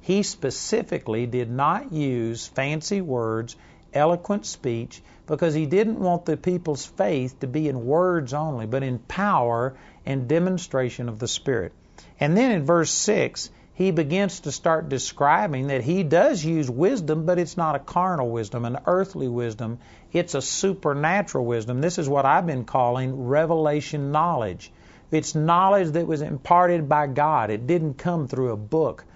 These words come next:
but it came directly from God. And here's what Paul had to say about this in verse six.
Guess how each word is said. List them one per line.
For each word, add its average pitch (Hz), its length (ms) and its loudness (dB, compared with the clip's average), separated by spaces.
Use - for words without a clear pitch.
but 139 160 2
it 131 160 -2
came 170 300 0
directly 135 480 2
from 113 260 -6
God. 120 340 0
And 131 120 2
here's 202 200 6
what 165 260 4
Paul 143 340 4
had 131 220 2
to 110 60 -6
say 151 240 2
about 107 320 -2
this 92 200 -4
in 110 100 -6
verse 123 220 -2
six. - 480 0